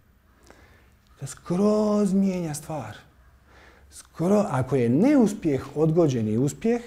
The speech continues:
to samo znači da nisam uspio još uvijek.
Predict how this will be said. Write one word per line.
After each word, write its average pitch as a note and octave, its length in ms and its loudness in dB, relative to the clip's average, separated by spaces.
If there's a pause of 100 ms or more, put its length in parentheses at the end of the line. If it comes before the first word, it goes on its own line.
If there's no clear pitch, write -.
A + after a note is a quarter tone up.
(160)
to D3 100 -4
samo C4 380 2
znači D3 440 0
da F#3+ 140 2
nisam G#3 400 2
uspio A3+ 320 4 (300)
još F3+ 480 -2
uvijek. B2+ 420 2